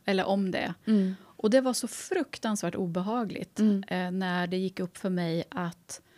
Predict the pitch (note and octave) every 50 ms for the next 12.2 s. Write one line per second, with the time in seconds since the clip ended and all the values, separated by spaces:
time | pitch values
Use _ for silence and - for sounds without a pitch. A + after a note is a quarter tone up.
0 | - - - - _ _ - G3 G3 F#3+ F#3+ F3 F3 G3 - - F#3 F3+ F3 -
1 | A#3+ B3 C4 B3+ - C4 B3 A3 F#3 E3+ E3 F3 F3 F3 F3+ F3+ F3+ F3 F#3 G#3+
2 | - G3+ G3 F3+ F3 F3 - - - _ _ - G3+ G#3 F#3+ F#3 - - - G#3
3 | F#3 F3 E3+ - _ - - G3+ G3 G3 F#3 F3 F3+ E3+ F3 E3+ F3 F3 F3+ G3
4 | G3 F3+ - F3+ F3 D#3+ D#3+ F3 - - - F3 F3+ F#3+ F3+ F3 E3 E3 - -
5 | - - - - G3 F3+ E3 - - F#3 F3 E3+ - - - F#3 F3 E3+ E3+ E3+
6 | G3+ C4 A3 G#3 G#3+ G#3 G3+ F#3+ F#3+ - - G#3 - G3 - F#3 D#3 D3+ - F3
7 | G#3+ G#3 G3 F3+ C#4+ D4+ D#4 D4 - C#4+ - - C#4 F3 - - - - - -
8 | _ - C#4 F3+ F3+ F3+ F3 F3 F3 F3 F3 E3+ F3 F3 E3+ E3 E3 D#3+ E3 -
9 | F3+ - - G3+ G#3 B3 A#3 A#3+ - - - G3+ G3 F#3+ - - - - F#3+ F#3
10 | F3+ F3 - - - F3 - - - F#3 F#3 F3 E3+ E3+ F3 G3 F3 F3+ F3+ F#3
11 | F3+ F#3 F#3+ F3 F3 E3+ F#3 G#2+ G#2+ F3+ F#3 - - - - - G3+ F#3 F3 F3
12 | E3+ E3 E3 E3+